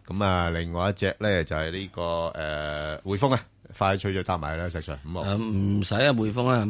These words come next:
Speaker 2: 五十九
Speaker 1: 啊，點啊？
Speaker 2: 至六十蚊到係頂啦。
Speaker 1: 下？點啊？
Speaker 2: 五十蚊，五啊，五啊，六十九，六十蚊至五十九蚊係頂咯。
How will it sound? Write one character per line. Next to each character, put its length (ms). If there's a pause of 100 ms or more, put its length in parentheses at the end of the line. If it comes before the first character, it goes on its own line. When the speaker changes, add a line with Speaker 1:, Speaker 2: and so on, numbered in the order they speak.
(100)
Speaker 2:
五 120
十 40
九 80
Speaker 1:
啊， 60
點 160
啊？ 40
Speaker 2:
至 120
六 140
十 100
蚊 220
到 100
係 160
頂 240
啦。 120 (160)
Speaker 1:
下？ 220 (160)
點 140
啊？ 140 (200)
Speaker 2:
五 60
十 60 (200)
蚊， 300
五 160
啊， 160 (300)
五 280
啊， 140
六 260
十 60
九， 340
六 260
十 60
蚊 160
至 180
五 160
十 140
九 140
蚊 180
係 120
頂 240
咯。 100